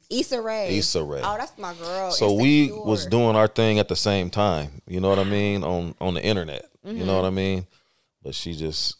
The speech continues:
Speaker 2: she just, just
Speaker 1: She
Speaker 2: took
Speaker 1: went
Speaker 2: off.
Speaker 1: all the way
Speaker 2: Yeah,
Speaker 1: hard
Speaker 2: she
Speaker 1: with
Speaker 2: just
Speaker 1: it.
Speaker 2: took
Speaker 1: Like,
Speaker 2: off. Like,
Speaker 1: yeah.
Speaker 2: I was like, "Wow." But
Speaker 1: Shout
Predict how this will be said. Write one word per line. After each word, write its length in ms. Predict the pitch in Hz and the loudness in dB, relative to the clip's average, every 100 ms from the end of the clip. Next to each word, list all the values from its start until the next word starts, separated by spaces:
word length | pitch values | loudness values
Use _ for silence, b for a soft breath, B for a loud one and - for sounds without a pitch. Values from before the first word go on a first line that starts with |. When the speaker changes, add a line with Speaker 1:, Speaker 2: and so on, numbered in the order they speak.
| - | -14
Speaker 2:
she 220 | - 80 | -14 -12
just, 460 | 73 62 - - - _ _ _ _ - | -12 -12 -10 -12 -14 _ _ _ _ -14
just 140 | - | -10
Speaker 1:
She 60 | 180 | -6
Speaker 2:
took 140 | - | -4
Speaker 1:
went 120 | 175 | -4
Speaker 2:
off. 200 | 113 - 151 | -4 -6 -6
Speaker 1:
all 200 | 170 170 | -4 -6
the 60 | |
way 380 | 160 160 - - | -8 -10 -8 -8
Speaker 2:
Yeah, 60 | - | -10
Speaker 1:
hard 320 | - 170 156 | -10 -8 -8
Speaker 2:
she 60 | 156 | -8
Speaker 1:
with 80 | 139 | -8
Speaker 2:
just 80 | |
Speaker 1:
it. 40 | 110 | -6
Speaker 2:
took 100 | - | -4
Speaker 1:
Like, 120 | 160 | -2
Speaker 2:
off. 380 | 64 53 - - | -2 -4 -8 -10
Like, 220 | 60 57 | -6 -6
Speaker 1:
yeah. 180 | - - | -6 -10
Speaker 2:
I 40 | |
was 160 | - - | -10 -10
like, 240 | - - | -10 -12
"Wow." 420 | - 57 57 50 50 | -8 -6 -4 -6 -8
But 240 | 53 50 _ _ | -10 -10 _ _
Speaker 1:
Shout 200 | - 311 | -14 -14